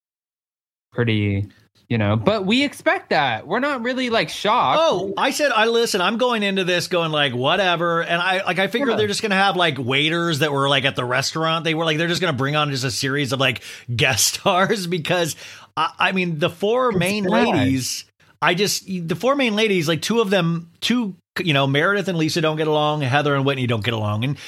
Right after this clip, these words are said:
Speaker 2: so you'll have a little play there in terms of argument, but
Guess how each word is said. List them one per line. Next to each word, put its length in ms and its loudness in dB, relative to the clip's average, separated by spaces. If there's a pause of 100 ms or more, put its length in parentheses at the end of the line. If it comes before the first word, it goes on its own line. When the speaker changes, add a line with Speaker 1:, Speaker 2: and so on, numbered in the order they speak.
Speaker 2:
so 160 -4
you'll 180 2
have 180 2
a 40 2
little 280 2
play 340 2
there 420 2
in 80 -2
terms 240 0
of 100 -2
argument, 560 -2 (320)
but 400 2